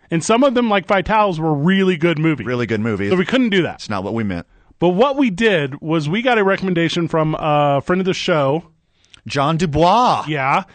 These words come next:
Speaker 1: And he, uh,
Speaker 2: Old J D B.
Speaker 1: yeah, who's, uh, who, uh, it, it, by the way, if you need some credit union assistance,
Speaker 2: Yeah.
Speaker 1: Nucinda.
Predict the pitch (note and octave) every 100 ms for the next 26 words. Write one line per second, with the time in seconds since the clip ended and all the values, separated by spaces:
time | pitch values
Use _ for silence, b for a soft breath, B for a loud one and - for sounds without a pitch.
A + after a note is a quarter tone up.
0 | b F3 E3 D#3+ F3 E3 D#3 D#3 A#2 A#2+
1 | C3 C#3 C3 B2 F#3 C3+ C3 G#3 C#4 D#3
2 | D#3+ D3+ D3 C3+ C#3+ C3 D#3 D3 C3+ C#3
3 | - C3+ - - - - D3+ C3+ G#3 C4+
4 | B2+ A2+ - _ D3 D#3 E3+ - C#3+ -
5 | A3 A#3+ C3+ A#2 A2 G#2 - A2+ D3+ D3
6 | - - _ _ _ _ _ A3 E4 F#3
7 | E2 D#2+ F2 F3+ - - A#3+ D#3 -